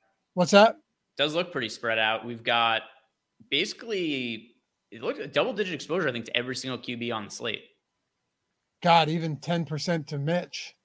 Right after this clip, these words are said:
Speaker 1: to old Mitch.
Speaker 2: <laughs>
Speaker 1: I ge-, I, I bet you, though, like I was saying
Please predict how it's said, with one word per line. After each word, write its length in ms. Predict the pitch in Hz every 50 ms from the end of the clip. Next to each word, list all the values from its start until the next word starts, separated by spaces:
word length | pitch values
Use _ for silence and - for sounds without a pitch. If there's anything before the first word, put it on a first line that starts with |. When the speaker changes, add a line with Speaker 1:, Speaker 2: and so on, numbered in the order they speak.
| _ _
Speaker 1:
to 80 | - 208
old 240 | - 185 190 185 160
Mitch. 560 | 160 165 185 214 233 226 - - 120 - - -
Speaker 2:
<laughs> 40 | _ _ _ _ _ _ _ _ _ _ _ _ _ _ _ _ _ _ _ _ _ _ _ _ _ _ _ _ _ _ _ _ _ _ _ _ _
Speaker 1:
I 140 | - 196 214
ge-, 140 | 196 147 208
I, 320 | 240 269 247 240 240 269 - _
I 140 | - 220 220
bet 440 | 208 170 143 190 226 247 254 - -
you, 160 | 202 202 190
though, 380 | 160 156 147 139 135 143 156 - _ _ _ _ _ _ _ _ _ _
like 160 | 170 170 156
I 60 | 190 190
was 160 | 190 190 -
saying 440 | - 254 262 247 208 175 151 147